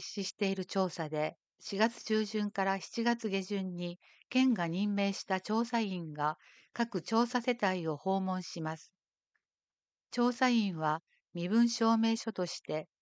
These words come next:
写真付きの調査員証を所持していますので、ご協力をお願いします。調査対象地区、鏡町、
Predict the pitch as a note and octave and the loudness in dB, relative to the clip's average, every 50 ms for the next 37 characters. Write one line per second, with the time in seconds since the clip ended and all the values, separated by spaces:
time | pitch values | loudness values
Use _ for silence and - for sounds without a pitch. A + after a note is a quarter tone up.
0 | _ _ - - F3+ F3+ F3 - - A#3 A3+ A3+ - - - - A3 G#3 G#3+ G#3 | _ _ -8 -2 -2 -2 -2 0 2 2 2 2 0 -6 -8 -6 -2 0 0 0
1 | G#3 - - G#3+ A3 A#3 A3+ - A#3+ A3+ A3+ A3+ A3 A3 - - G#3+ G3+ G3+ G3 | -2 -2 -2 0 0 0 0 0 0 2 4 2 2 0 0 0 0 0 2 0
2 | G3+ G3 - A#3 A3+ A3+ A3+ G#3 - - F3+ F3 F3 E3+ F3+ F3+ - - E3+ D#3 | 0 0 0 -2 -2 -2 -2 -6 -6 -6 -4 -4 -4 -2 -4 -6 -6 -6 -6 -6
3 | D#3 C#3+ - D3 C#3+ D3+ _ _ _ _ _ - - E3 D#3 - A#3 A3+ A3+ A3 | -6 -4 -4 -6 -6 -6 _ _ _ _ _ -4 -4 -4 2 4 6 6 6 6
4 | A3 G#3+ - - G#3+ G3+ F#3+ F#3+ F#3 F3+ F3+ F3 E3+ E3 E3+ E3 - - D#3 D3 | 2 0 0 0 0 2 2 2 0 -2 -4 -4 -4 -6 -6 -6 -6 -8 -6 -6
5 | C#3+ D3 - _ _ _ _ _ _ _ _ _ _ _ _ _ _ _ _ _ | -8 -8 -12 _ _ _ _ _ _ _ _ _ _ _ _ _ _ _ _ _
6 | _ _ _ _ _ _ _ _ _ _ _ _ _ _ _ _ - - A3+ A#3 | _ _ _ _ _ _ _ _ _ _ _ _ _ _ _ _ -2 4 6 6
7 | A#3 A3+ - A#3 A3+ - - G3+ A3+ A3+ - - A3+ G#3+ G#3+ - - - _ - | 6 6 4 2 2 2 0 0 0 0 0 0 0 0 -2 -4 -8 -16 _ -6
8 | - D#3 D3+ - _ _ _ _ _ _ _ _ _ _ _ _ _ _ - - | -6 -6 -6 -6 _ _ _ _ _ _ _ _ _ _ _ _ _ _ -4 -2
9 | G3 G3 A#3 A#3 B3+ B3 A#3 A3 G#3 - - - D#3+ D#3 - | 2 2 2 4 4 4 2 2 0 -2 -8 -10 -10 -10 -10